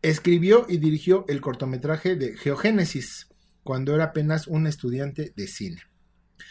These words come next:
También fue co-creador de la serie Dark Angel.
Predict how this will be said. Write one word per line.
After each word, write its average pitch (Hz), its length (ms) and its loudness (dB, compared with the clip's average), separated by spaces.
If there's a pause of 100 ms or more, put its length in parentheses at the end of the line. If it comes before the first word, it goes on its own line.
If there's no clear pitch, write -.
(180)
También 170 400 6
fue 220 300 2
co-creador 151 760 0
de 151 140 2
la 123 160 0
serie 165 260 -2
Dark 143 320 -4
Angel. 156 460 -2